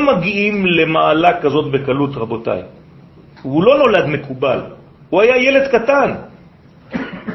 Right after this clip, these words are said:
זו עבודה קשה של העמקה,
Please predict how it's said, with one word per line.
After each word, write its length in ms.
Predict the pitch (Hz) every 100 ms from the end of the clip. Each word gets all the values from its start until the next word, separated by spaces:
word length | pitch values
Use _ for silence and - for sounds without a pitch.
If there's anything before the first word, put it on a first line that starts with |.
| - - - - - - -
זו 240 | 127 233 220
עבודה 440 | 214 220 220 285 277
קשה 460 | 233 226 262 269 240
של 220 | 226 208
העמקה, 920 | 196 202 196 196 - 277 262 233 131